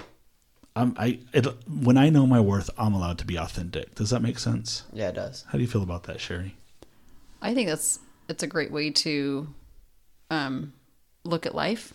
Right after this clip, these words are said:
Speaker 1: Yeah.
Speaker 3: Especially as an adult, it's hard.
Speaker 1: Yeah.
Speaker 3: Because you, like you said, you, we've defined ourselves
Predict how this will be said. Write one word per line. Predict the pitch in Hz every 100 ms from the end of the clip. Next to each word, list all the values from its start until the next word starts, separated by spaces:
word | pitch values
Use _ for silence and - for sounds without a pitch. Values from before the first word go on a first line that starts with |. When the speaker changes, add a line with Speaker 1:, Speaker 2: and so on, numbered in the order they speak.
| -
Speaker 1:
Yeah. | - 95 -
Speaker 3:
Especially | 175 - 165 165 151 -
as | 185 160
an | 156 143
adult, | 139 151 - - -
it's | 156 - -
hard. | 143 143 202 - _ _ -
Speaker 1:
Yeah. | 92 101 117
Speaker 3:
Because | 180 165 151
you, | 151 143 - 143
like | 143
you | 143
said, | 143
you, | 143 135 -
we've | 147
defined | - - 143 147
ourselves | 156 180 165 165 -